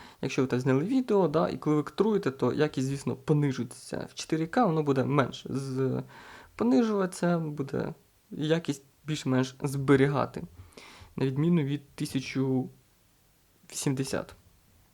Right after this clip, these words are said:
Тепер ви розумієте, для чого ці всі формати. А для чого ви тут дефолтно с-, виставляєте? Тому що, якщо з-, перейдемо в відео,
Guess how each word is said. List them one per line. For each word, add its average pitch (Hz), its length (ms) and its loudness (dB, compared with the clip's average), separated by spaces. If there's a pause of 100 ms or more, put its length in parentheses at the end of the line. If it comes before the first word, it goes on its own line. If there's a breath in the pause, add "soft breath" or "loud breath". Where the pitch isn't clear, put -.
(360)
Тепер 143 260 6
ви 127 160 4
розумієте, 139 480 0
для 127 120 0
чого 139 280 -2
ці - 160 -12
всі 127 260 -4 (100)
формати. - 560 0 (720 loud breath)
А 143 340 4
для 151 160 2
чого 254 200 6
ви 151 100 2
тут - 260 0
дефолтно 147 480 6
с-, - 140 -6
виставляєте? 131 580 -2
Тому 156 240 0
що, 135 480 2
якщо 131 360 -2
з-, 120 100 -6
перейдемо 127 580 0
в 127 280 4 (400 loud breath)
відео, 190 560 4